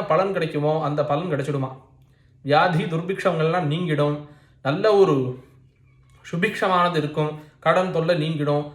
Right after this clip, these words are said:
ஜோசியர்கிட்ட போனா பித்ரு சாபங்கிறார்களே, முன்னோர்கள்லாம் நரகில் இருந்தாலும் அவர்கள் கரையேறிடுவார்களாம். இப்படி நாம பண்ற பக்தியினாலையும் இப்படி நாம பண்ற விரதத்தினாலையும் இப்படி நாம பண்ண அனுஷ்டானத்தினாலையும் இப்படி நாம பண்ற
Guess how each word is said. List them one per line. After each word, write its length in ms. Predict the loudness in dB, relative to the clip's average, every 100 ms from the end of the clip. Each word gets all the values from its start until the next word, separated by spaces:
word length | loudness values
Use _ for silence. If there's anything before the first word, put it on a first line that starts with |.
| -4
ஜோசியர்கிட்ட 440 | 0 2 0 0
போனா 200 | 0 0 0
பித்ரு 280 | -2 -4
சாபங்கிறார்களே, 760 | 0 2 2 0 2 2 2 -2
முன்னோர்கள்லாம் 760 | -2 2 4 4 4 4 4 4
நரகில் 340 | 4 2 0
இருந்தாலும் 400 | 0 2 4 4
அவர்கள் 260 | 2 2 0 -6 -20 _ _ -2
கரையேறிடுவார்களாம். 880 | 2 6 4 4 2 2 2 0 0
இப்படி 220 | -2 0
நாம 180 | 2 2
பண்ற 240 | 0 2 2 4 2
பக்தியினாலையும் 800 | -2 -4 -6 0 0 0 -2 -4
இப்படி 200 | -6 -2
நாம 220 | 0 0
பண்ற 240 | 0 0 0
விரதத்தினாலையும் 840 | 0 -2 -2 -2 0 0 0 -2
இப்படி 220 | -4 -4
நாம 240 | 0 0 0
பண்ண 320 | -2 0 0 0 -4 -14 -20 _
அனுஷ்டானத்தினாலையும் 880 | -4 -4 0 0 0 2 2 2 0
இப்படி 180 | -4 -2
நாம 220 | 0 2
பண்ற 240 | 0 0